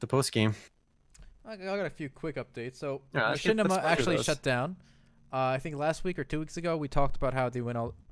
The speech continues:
Speaker 2: put all the videos as private. Um, but now they did go ahead and just shut the whole thing down.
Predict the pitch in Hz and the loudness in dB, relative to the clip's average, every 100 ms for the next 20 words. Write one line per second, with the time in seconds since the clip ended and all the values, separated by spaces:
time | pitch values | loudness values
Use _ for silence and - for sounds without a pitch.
0 | - 135 120 113 127 113 - - 123 143 | -2 0 0 0 0 0 -2 -4 -2 -2
1 | 202 - - - - - _ _ 131 120 | -6 -10 -20 -20 -20 -20 _ _ -6 -2
2 | 117 113 107 - - - - - 127 147 | 0 -2 -4 -14 -20 -20 -20 -10 -2 0
3 | 143 135 131 127 120 117 120 110 101 - | 2 0 -4 -4 -2 -4 -4 -6 -8 -10
4 | 117 104 104 98 98 95 85 - | -10 -10 -12 -10 -12 -10 -12 -14